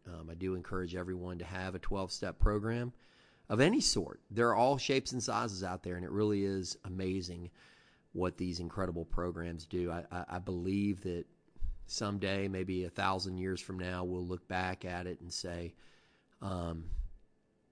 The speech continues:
"Wow, you know, that was, um,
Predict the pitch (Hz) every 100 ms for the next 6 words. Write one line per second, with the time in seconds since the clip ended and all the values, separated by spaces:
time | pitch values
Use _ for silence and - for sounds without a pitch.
0 | _ _ _ 95 87 87 - - - -
1 | 92 85 85 85 85 85 92 92 90 92
2 | - 87 90 90 87